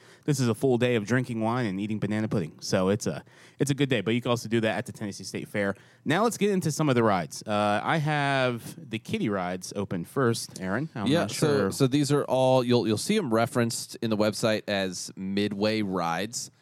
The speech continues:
Speaker 2: Then it breaks down into categories, kiddie, major, and then spectacular and super. That's, that's one category. Uh, so if you're bringing kids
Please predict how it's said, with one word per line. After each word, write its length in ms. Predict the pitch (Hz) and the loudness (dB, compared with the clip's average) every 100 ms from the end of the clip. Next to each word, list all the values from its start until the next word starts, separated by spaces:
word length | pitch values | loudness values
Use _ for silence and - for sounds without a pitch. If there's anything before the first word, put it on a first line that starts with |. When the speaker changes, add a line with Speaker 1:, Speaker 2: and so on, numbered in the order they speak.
| _ 113 | _ -2
Speaker 2:
Then 100 | 113 | 0
it 100 | 95 | 2
breaks 240 | 113 98 | 0 0
down 220 | 120 110 | -2 -2
into 400 | 104 - 104 101 | -4 -2 0 0
categories, 920 | - 117 110 107 104 101 101 101 - - | 0 0 0 2 2 2 2 -2 -8 -8
kiddie, 540 | - 160 143 135 131 - _ _ _ - - | -2 0 2 2 0 -2 _ _ _ -20 -4
major, 760 | 107 131 135 120 127 120 120 - - | -2 0 0 2 4 6 4 0 -4
and 160 | 117 113 | 0 2
then 160 | 107 | 0
spectacular 840 | - - 135 123 147 139 135 131 113 | -4 -4 -2 -2 -2 -2 2 2 2
and 80 | 101 | -2
super. 400 | 110 95 95 - _ _ _ _ _ - | -4 -2 -4 -6 _ _ _ _ _ -8
That's, 320 | 98 101 - | -2 -2 -4
that's 300 | - 104 95 | -4 -2 -2
one 240 | 98 110 101 | -2 -2 -2
category. 560 | 101 87 - 82 92 - _ - - | -2 -2 -2 -2 -2 -6 _ -6 0
Uh, 180 | 95 | 2
so 220 | - 151 131 | 2 0 0
if 100 | - | 0
you're 80 | |
bringing 280 | 120 302 170 | 0 0 -2
kids 500 | 120 123 110 - - | 0 0 0 -6 -12